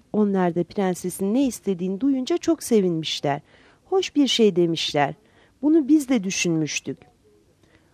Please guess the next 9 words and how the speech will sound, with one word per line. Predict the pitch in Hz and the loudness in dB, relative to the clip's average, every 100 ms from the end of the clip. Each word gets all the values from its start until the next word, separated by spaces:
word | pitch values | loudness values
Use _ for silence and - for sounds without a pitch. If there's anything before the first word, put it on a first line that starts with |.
| _ - | _ 2
Anlattığım | 208 220 226 220 - 302 339 | 4 6 6 4 2 4 6
başından | 214 214 - 247 254 | 6 6 4 4 4
sonuna | 269 247 240 254 285 | 4 2 4 4 4
kadar | 254 220 247 226 | 6 8 8 10
doğru. | 208 208 175 151 _ _ - | 8 8 8 2 _ _ -8
Biliyor | 190 240 339 | 0 4 4
musun? | 370 302 - 165 151 | 4 0 -2 -4 -4
dedi | 160 160 | -4 -4
kuzgun. | 147 - 147 - 139 | -4 -8 -10 -8 -10